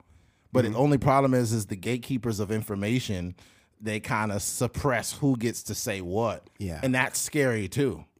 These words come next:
Speaker 2: Yeah.
Speaker 1: 'Cause the shit with covid, it was so many stories. It's
Speaker 2: Mm-hmm.
Speaker 1: so many things that were true and false, like, "Oh, six feet, wait, six feet not enough. Wait, no, six feet should be substantial. Oh,
Speaker 2: Yeah.
Speaker 1: wait, wear mags." Uh, masks protect you. Wait, they don't.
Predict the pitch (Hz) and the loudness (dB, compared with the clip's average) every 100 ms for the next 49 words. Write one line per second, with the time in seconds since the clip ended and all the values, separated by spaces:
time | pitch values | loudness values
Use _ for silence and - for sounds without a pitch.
0 | _ - 90 71 - _ - 143 113 120 | _ -4 -2 -4 -12 _ -4 -2 0 0
1 | 165 151 123 104 147 180 143 120 - 131 | 2 2 0 2 6 6 4 0 2 2
2 | 127 127 - - 208 208 185 156 135 - | 2 0 0 2 2 2 2 2 0 0
3 | 160 175 165 127 92 85 92 127 123 127 | 2 6 6 2 -4 -6 -4 -2 -2 -4
4 | 139 _ - 175 190 185 175 170 165 151 | -8 _ 2 4 4 2 0 2 2 2
5 | 147 135 127 - 190 175 135 123 160 160 | 2 2 0 2 4 4 4 0 2 2
6 | 151 - 127 90 113 151 - 165 - 170 | 2 0 -2 0 0 0 0 -2 -4 -2
7 | 165 92 143 151 - 156 - 165 151 151 | -2 0 0 0 -4 -4 -2 -4 0 0
8 | 151 156 147 120 156 147 143 135 156 160 | 2 2 2 2 0 0 0 2 0 0
9 | - 165 139 147 156 147 151 - 139 147 | 0 -2 -2 -2 -2 -2 -4 2 2 2
10 | - 143 113 - - - 170 127 151 104 | 4 4 4 -2 0 6 6 6 2 0
11 | 101 135 151 135 143 143 139 - _ _ | 0 2 2 2 2 0 -2 -10 _ _
12 | - 120 113 127 147 139 139 139 143 - | 0 2 4 4 4 2 0 2 2 4
13 | 147 139 151 123 139 156 | 4 4 4 4 4 4